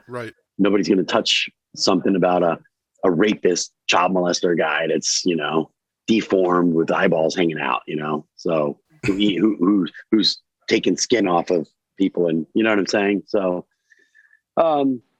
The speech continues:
Speaker 2: so I, I, I basically came to really, uh, then I became a fan, a fan of the genre. As I, in doing it, I,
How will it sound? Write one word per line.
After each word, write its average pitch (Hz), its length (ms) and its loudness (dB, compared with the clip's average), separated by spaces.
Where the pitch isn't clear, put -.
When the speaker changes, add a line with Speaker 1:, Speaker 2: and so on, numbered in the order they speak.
Speaker 2:
so 170 120 0
I, 165 200 -4
I, 147 160 -4
I 151 280 -4
basically 117 480 -4
came 110 400 -2
to 98 500 -2
really, 95 500 0
uh, 80 300 -6
then 139 180 2
I 135 60 2
became 107 320 0
a 82 60 -6
fan, - 360 -6
a - 60 -6
fan 104 200 2
of 90 60 2
the 90 80 2
genre. 87 440 0
As 113 200 2
I, - 140 2
in 92 220 0
doing 170 340 2
it, 90 80 -2
I, 87 180 -2